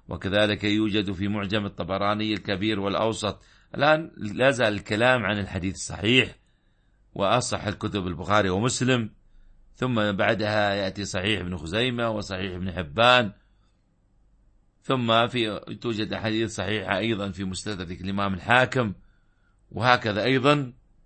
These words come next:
يقول هنا: "كذلك يوجد"،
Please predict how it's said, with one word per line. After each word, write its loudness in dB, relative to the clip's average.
يقول 0
هنا: 4
"كذلك 2
يوجد"، 2